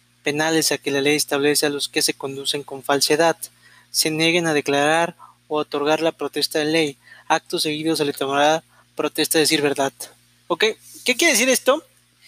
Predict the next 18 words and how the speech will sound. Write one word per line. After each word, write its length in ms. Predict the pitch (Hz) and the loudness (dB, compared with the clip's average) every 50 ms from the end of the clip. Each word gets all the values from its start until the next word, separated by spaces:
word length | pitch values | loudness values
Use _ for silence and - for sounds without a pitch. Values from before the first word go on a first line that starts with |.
| - - - | -20 -6 -2
Que 180 | - 185 190 190 - _ _ | 0 2 2 0 -2 _ _
todos 160 | - 240 285 349 | 0 2 2 2
los 160 | 339 240 214 | 0 0 0
mayores 380 | 214 202 196 226 262 269 233 | 0 2 2 2 2 2 2
de 80 | 202 175 | 2 2
edad, 260 | 160 175 196 269 - - - - - - _ _ _ _ _ _ _ _ _ _ _ _ _ _ _ _ _ _ _ _ _ _ _ _ _ _ _ _ _ _ _ _ _ _ _ _ _ _ _ _ _ _ _ _ _ _ _ _ | 4 4 2 2 0 -2 -10 -20 -20 -20 _ _ _ _ _ _ _ _ _ _ _ _ _ _ _ _ _ _ _ _ _ _ _ _ _ _ _ _ _ _ _ _ _ _ _ _ _ _ _ _ _ _ _ _ _ _ _ _
de 440 | - 160 151 190 202 208 208 208 196 - | -20 -4 0 2 4 4 4 2 2 0
cuando 280 | 185 180 180 180 175 | 0 0 0 0 0
declaren 560 | 165 170 - - 196 214 226 247 277 277 254 | 0 0 2 2 4 4 4 4 2 0 -2
o 60 | 220 - | -4 -4
cuando 260 | - 180 165 160 156 | -4 -4 -4 -6 -4
pasen 460 | - - 208 220 - 233 233 233 220 | 0 0 0 2 0 -4 -8 -6 -6
a, 380 | 196 190 185 180 170 160 156 151 | -4 -4 -4 -4 -4 -4 -4 -6
a 280 | 147 151 151 165 165 | -6 -8 -10 -10 -8
declarar 600 | 156 156 - - 156 156 151 165 175 196 247 - _ _ | -8 -10 -8 -4 -2 0 0 2 2 0 0 -4 _ _
como 220 | - 160 151 147 | -12 -10 -8 -6
testigos, 920 | - - 147 - - - 185 175 180 180 180 180 165 165 165 160 151 - - | -4 -4 -4 -4 -4 -4 -2 -2 -2 -2 -2 -4 -4 -4 -4 -4 -4 -6 -10
como, 640 | - - 151 147 143 143 143 143 143 143 143 139 | -12 -12 -12 -10 -10 -10 -10 -10 -10 -10 -12 -14